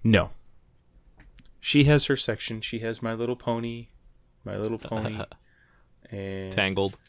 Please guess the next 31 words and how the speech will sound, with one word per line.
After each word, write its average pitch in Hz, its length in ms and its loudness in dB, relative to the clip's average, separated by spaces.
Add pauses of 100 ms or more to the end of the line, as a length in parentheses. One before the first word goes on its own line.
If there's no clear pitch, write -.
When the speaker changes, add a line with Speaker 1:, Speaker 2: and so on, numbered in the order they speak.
(640)
Speaker 1:
Uh, 95 380 -4
nope, 117 280 4
we 127 80 4
didn't 139 120 0
get 147 80 -8
the 143 60 -10
Tangled 104 340 -4
ones. 98 200 -2
We're 98 100 -6
just 101 120 -6
gonna 104 140 -4
wait 101 160 0
for - 100 -6
the 101 60 -2
trade 104 240 -2
on 98 100 -6
that. 92 240 -6
And 98 160 -8
then 98 80 -8
the 98 160 -6
Marvel 110 320 -4
Superhero 104 560 -4
Adventures. 95 600 -6 (880)
This - 200 -4
one 107 140 -2
is 98 160 -2
the 92 360 -4 (720)
Captain 117 360 -4
Marvel 101 460 -4
Halloween 101 420 -6
Spooktacular. 87 800 -12